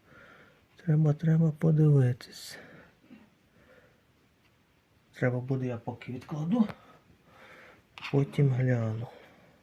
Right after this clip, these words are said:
Тут виглядає,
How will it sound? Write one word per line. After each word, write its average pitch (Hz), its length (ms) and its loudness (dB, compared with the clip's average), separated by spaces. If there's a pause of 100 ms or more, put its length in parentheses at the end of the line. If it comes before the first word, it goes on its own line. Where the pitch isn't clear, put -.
(1800)
Тут 135 360 -6 (3250)
виглядає, 131 1000 -2